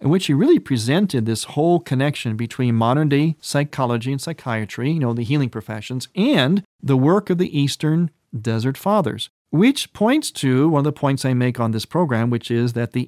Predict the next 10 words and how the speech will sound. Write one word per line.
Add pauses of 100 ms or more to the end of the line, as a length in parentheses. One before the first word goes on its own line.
Eastern
spirituality
has
something
to
say
to
our
world
today.